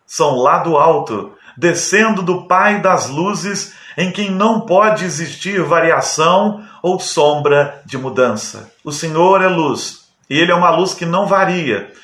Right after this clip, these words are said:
Ele é uma luz que não oscila, Ele é a luz verdadeira, constante, que dirige os nossos caminhos. Nós precisamos dele mais do que tudo.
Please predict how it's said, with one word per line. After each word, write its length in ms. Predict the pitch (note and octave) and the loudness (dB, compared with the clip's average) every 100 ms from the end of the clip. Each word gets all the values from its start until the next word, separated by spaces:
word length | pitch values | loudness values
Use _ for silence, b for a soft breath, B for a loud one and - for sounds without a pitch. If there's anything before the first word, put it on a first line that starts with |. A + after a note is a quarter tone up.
| B B | B B
Ele 140 | D3+ | 0
é 20 | |
uma 140 | F3 F3+ | 2 2
luz 240 | F#3+ - | 2 -2
que 140 | - | -4
não 240 | F3+ G3 G#3 | -2 0 0
oscila, 760 | G3+ - - G#3 E3+ A2 F#2 B B B - | 0 -4 -4 -2 0 0 -2 B B B -2
Ele 240 | E3+ F3 | 0 2
é 200 | F#3+ G3+ | 2 2
a 140 | G3+ A#3+ | 2 2
luz 400 | A#3 B3+ C4 - | 2 0 -2 -4
verdadeira, 960 | A2+ C#3+ C#3 B2 D3 E3 D3 G#2 - - | 0 0 2 -2 0 0 0 -2 -6 -14
constante, 1040 | - F3+ D3 - - G3 G3 - B2+ A2+ B B | -4 -4 -4 -8 -2 -2 -2 -8 -8 -10 B B
que 120 | - D3+ | -8 -4
dirige 600 | E3 D#3+ A3 A#3+ D#3 G#3 | -4 -4 -2 -2 -4 -6
os 160 | D3 | -6
nossos 440 | D#3+ D#3+ D#3+ D3+ - | 0 2 2 0 -4
caminhos. 600 | D#3+ B2+ A#2+ G#2+ G#2+ - B B | -4 -4 -6 -6 -8 -12 B B
Nós 300 | F3+ F#3+ - | 0 0 -2
precisamos 800 | F3+ F3 F3 C#3+ F3 E3+ B2+ G#2 | -8 -8 -6 -2 0 0 -6 -4
dele 420 | D#3+ E3+ E3 E3 | 0 0 0 -4
mais 720 | D3+ D3 D#3 F3 G3 F#3 A2+ | -6 -2 0 2 2 -2 -6
do 160 | A#2+ C#3 | -10 -8
que 100 | B2+ | -8
tudo. 540 | C3+ C3 G#2+ G#2+ G#2 | -6 -6 -6 -8 -10